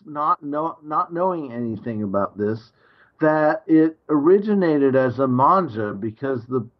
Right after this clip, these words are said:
plot seems so much like a setup for a video game. It's like, there are seven Dragon Balls, you have to collect all of them, and then something happens, and then, you know, it doesn't sound like it's something that would, uh,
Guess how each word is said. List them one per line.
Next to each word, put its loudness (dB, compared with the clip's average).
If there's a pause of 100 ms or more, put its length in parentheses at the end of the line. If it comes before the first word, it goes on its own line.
(220)
plot -2 (400)
seems -8
so 2
much 0
like 0
a -2
setup 0
for -2
a -4
video 0 (200)
game. -10
It's -12
like, -10 (140)
there -6
are -6
seven 2 (280)
Dragon 0
Balls, -4
you -2
have -4
to -20
collect 0
all 2
of -4
them, -4
and -4
then 0 (260)
something 0
happens, -4
and -4
then, -4 (340)
you -2
know, 0
it -4
doesn't -2
sound -2
like -2
it's -6 (120)
something 0
that 0
would, -2
uh, -4